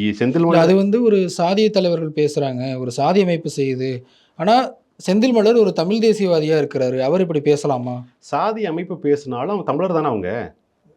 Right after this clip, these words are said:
Speaker 1: அவங்க வந்து தியாகி இமானுவேல் சேகரனை எந்த இடத்துல வச்சு மதிப்பீடு பார்க்கறாங்கங்கிறது
Speaker 2: ஏன்னா
Speaker 1: இல்ல.
Speaker 2: இவர் வந்து சீமான்ட்ட அனுமதி வாங்கிட்டு தான் இந்த கூட்டத்துல வந்து நான் பேசுறேன்னு சொல்றதுனால தான் நான் கண்டிக்க வேண்டி வருது
Speaker 1: ம்.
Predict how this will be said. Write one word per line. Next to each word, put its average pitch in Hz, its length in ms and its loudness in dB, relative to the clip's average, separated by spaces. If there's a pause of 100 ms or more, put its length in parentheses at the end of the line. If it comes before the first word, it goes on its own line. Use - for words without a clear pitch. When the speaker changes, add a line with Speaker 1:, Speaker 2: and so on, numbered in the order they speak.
(140)
Speaker 1:
அவங்க 147 300 4
வந்து 156 220 2
தியாகி 139 280 -2
இமானுவேல் 165 380 -2
சேகரனை 151 260 0
எந்த 151 260 -2
இடத்துல 151 300 0
வச்சு 139 240 -4
மதிப்பீடு 156 320 0
பார்க்கறாங்கங்கிறது 127 640 -2
Speaker 2:
ஏன்னா 185 160 2
Speaker 1:
இல்ல. - 0 -
Speaker 2:
இவர் 180 180 2
வந்து 196 340 2 (100)
சீமான்ட்ட 190 320 0
அனுமதி 180 340 2
வாங்கிட்டு 170 320 0
தான் 196 160 -2
இந்த 175 120 -4
கூட்டத்துல 165 360 0
வந்து 170 140 -6
நான் 151 120 -6
பேசுறேன்னு 175 480 0
சொல்றதுனால 170 380 2
தான் 185 220 0
நான் 165 100 0
கண்டிக்க 160 300 -4
வேண்டி 147 180 -2
வருது 120 380 -4 (240)
Speaker 1:
ம். 113 220 -8